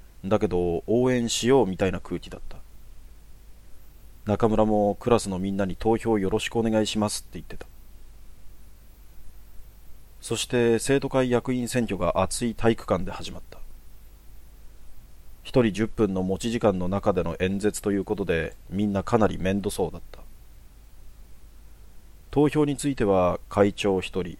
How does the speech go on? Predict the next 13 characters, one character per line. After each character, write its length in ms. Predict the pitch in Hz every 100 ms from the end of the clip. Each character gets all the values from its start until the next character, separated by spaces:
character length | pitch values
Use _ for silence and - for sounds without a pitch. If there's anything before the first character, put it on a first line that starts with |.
| - - -
副 220 | - 127
会 240 | 123 113
長 220 | - 87
二 240 | - - 90
人、 160 | 82 - - - -
書 200 | - 98
記 180 | - 117
二 280 | - - 85
人、 160 | 80 - - - -
会 220 | - 104
計 240 | - 98 87
三 300 | - 92
人。 100 | 82